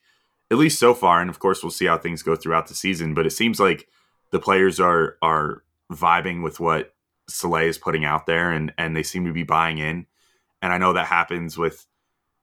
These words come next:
a, a lot of new coaches, and it's happened with the Jets in the past. I never really got that vibe with Gase,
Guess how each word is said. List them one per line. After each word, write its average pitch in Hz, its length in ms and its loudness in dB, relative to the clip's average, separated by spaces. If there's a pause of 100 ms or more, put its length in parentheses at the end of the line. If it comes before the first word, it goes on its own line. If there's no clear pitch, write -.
(220)
a, 98 220 0
a 104 80 2
lot 120 260 6
of 104 280 -2
new 101 240 0
coaches, 95 520 2
and 107 120 2
it's 127 100 -4
happened 113 300 0
with 95 100 -6
the 82 80 -8
Jets 85 320 -4
in 87 60 -10
the 78 80 -8
past. 80 400 -2
I 104 80 -2
never 113 640 2
really 92 320 4
got 87 240 0
that 85 160 -2
vibe 82 220 2
with 78 180 -10
Gase, 80 340 -4